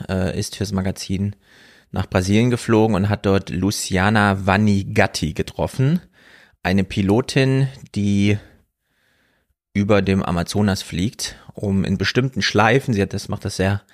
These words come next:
ausgefeilt, sehr ausgebufft, ähm, C O zwei zu messen. Und wir haben ja immer noch im Hinterkopf, ja, der Amazonas, die Lunge der Welt und so weiter, äh, gerade jetzt mit den Abholzungen unter Bolsonaro, wir wollten das ja nicht wahrhaben.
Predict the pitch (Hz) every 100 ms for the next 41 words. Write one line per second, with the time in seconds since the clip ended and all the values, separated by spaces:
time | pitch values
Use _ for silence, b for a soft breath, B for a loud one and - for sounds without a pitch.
0 | B B B - - 104 - - 95 101
1 | - 85 95 95 90 92 - - - 85
2 | 92 - 117 - 127 - 92 85 - 139
3 | 214 _ _ _ _ _ _ _ _ _
4 | - - 101 98 98 95 - 98 107 117
5 | 104 - 104 98 104 123 135 139 - -
6 | B B B B _ 90 95 87 76 -
7 | 101 101 101 - 80 104 90 76 90 107
8 | 101 73 - 82 107 135 143 135 - 85
9 | 85 - 76 87 87 - 82 - - B
10 | B B B B - 92 78 - 98 -
11 | 92 92 85 87 80 90 82 76 104 117
12 | 87 85 90 92 - 90 87 87 95 98
13 | 101 101 - - 104 107 120 135 139